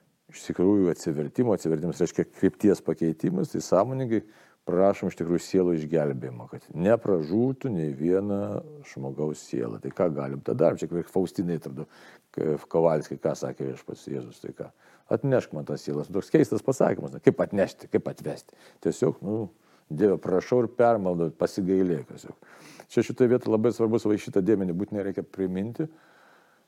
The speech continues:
kad krikščionis, paženklintas Šventąja Dvasia, jis turi galią tiesiog išreikšti Dievo mintį, Dievo valią. Štai čia mums yra pri-, savotiškai čia yra, kaip sakyt, privilegija, kad štai aš galiu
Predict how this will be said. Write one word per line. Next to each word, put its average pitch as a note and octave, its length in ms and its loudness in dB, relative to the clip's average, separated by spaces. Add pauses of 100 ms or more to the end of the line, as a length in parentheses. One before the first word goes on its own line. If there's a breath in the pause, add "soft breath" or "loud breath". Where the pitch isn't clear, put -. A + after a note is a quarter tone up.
(220 soft breath)
kad G#2+ 180 4
krikščionis, D#3+ 840 4 (340)
paženklintas G#2 640 2 (220)
Šventąja F#2 420 2
Dvasia, F2+ 240 2
jis - 160 -2
turi A2+ 240 4
galią G#2+ 560 6
tiesiog F2 380 -4 (340)
išreikšti E2+ 680 -4 (400)
Dievo D2+ 280 2
mintį, D2+ 380 -6
Dievo C#2 240 -8
valią. C2 260 -10
Štai - 160 -6
čia G2+ 120 -2
mums G2+ 200 -6
yra F#2+ 120 -2
pri-, G#2 280 0 (440 loud breath)
savotiškai G2+ 600 0
čia F#2+ 160 0
yra, F#2 200 2
kaip F2 120 -2
sakyt, E2+ 280 -4 (540)
privilegija, D2+ 760 0
kad A#1 100 -16
štai D2 240 -8 (800 soft breath)
aš F#2 140 -6
galiu D2+ 360 0